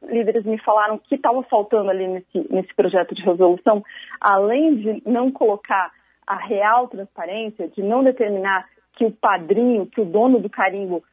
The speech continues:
de-, deve ser divulgado, também não tem um limite, é, pra essas emendas de relator. Não, não coloca na regra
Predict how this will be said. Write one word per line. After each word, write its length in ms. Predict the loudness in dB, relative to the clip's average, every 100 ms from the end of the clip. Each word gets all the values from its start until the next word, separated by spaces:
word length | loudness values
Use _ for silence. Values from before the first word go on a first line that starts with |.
| _ -6
de-, 300 | 0 0 -2 -16
deve 460 | 2 4 4 -2 -12
ser 220 | -6 -6 -8 _ _
divulgado, 600 | -12 -6 -2 -2 -2 -6 _ _
também 220 | -8 -4 -4
não 180 | -4
tem 100 | -4
um 120 | -4 -2
limite, 800 | -2 -2 0 0 -2 -6 -12 -12 _ -2
é, 440 | 2 4 4 2 0
pra 120 | 0
essas 280 | 0 -2 -6
emendas 440 | -4 -4 -2 -2 -2
de 80 |
relator. 360 | -2 -2 0 -2
Não, 240 | -2 -2 -2
não 200 | -2 -2
coloca 540 | 2 4 4 2 -4
na 160 | -8 -8
regra 580 | -6 0 0 0 -4